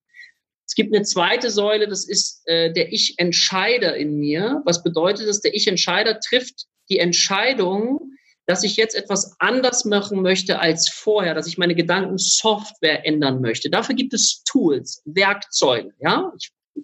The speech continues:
glaub, wahrscheinlich haben wir die Zeit heute nicht, das alles auszuführen, aber nur, aha, es prasselt auch was mich ein, ähm,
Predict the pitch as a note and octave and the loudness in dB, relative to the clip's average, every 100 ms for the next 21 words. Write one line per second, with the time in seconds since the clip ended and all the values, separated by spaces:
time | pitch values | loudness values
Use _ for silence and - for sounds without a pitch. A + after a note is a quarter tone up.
0 | - E3 E3 _ - D3 F3 E3+ E3 F3 | 0 0 0 _ -2 0 2 2 2 0
1 | G3+ F#3+ F3 E3+ - E3 F3+ G#3 G#3 A3 | 2 0 0 -2 0 -2 2 0 2 2
2 | F#3+ F#3+ - - - A3 A#3 - - - | 2 2 -2 -14 0 2 2 -2 -10 0
3 | G#3+ G3+ C#3 - E3+ - - A#3+ D4+ C#4+ | 2 2 0 -4 -6 -6 -2 0 2 2
4 | C4 C4+ B3 - - - A3 - F3 F3+ | 2 2 -2 -4 -12 -2 0 2 2 2
5 | F#3+ F#3 F3+ F3 F3 E3+ | 2 2 2 4 2 -2